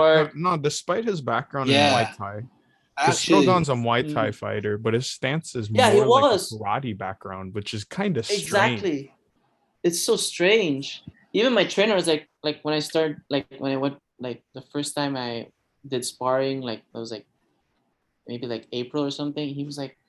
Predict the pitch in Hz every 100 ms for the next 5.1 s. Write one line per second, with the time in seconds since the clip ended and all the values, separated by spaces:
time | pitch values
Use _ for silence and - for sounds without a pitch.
0 | _ - 196 - - 214 185 147 165 165
1 | 135 101 120 147 147 139 165 156 - 175
2 | 151 170 180 - 165 170 160 160 202 202
3 | 160 147 - 190 156 _ 170 165 170 165
4 | 165 147 139 139 135 - 139 139 135 135
5 | 127